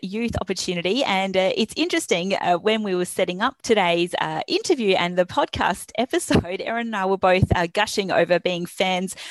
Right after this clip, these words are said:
big fans of each other. And, uh, I'm very happy to be able to share why I'm such a fan of Erin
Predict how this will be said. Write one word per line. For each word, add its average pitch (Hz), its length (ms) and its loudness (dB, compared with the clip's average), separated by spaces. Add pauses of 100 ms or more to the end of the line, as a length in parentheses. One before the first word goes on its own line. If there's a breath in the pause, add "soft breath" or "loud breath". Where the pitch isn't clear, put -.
(140 loud breath)
big 330 180 4
fans 220 380 2
of 208 160 0
each 180 180 2
other. 160 360 2
And, 214 360 2
uh, 220 60 4
I'm 208 280 4
very 208 320 -2
happy 190 340 -6
to - 120 -8
be 185 80 -2
able 170 160 2
to 165 60 -2
share 175 320 0
why 180 420 2
I'm 180 120 -4
such - 240 -8
a - 20 -16
fan 165 400 -4
of 160 240 0
Erin 254 300 -2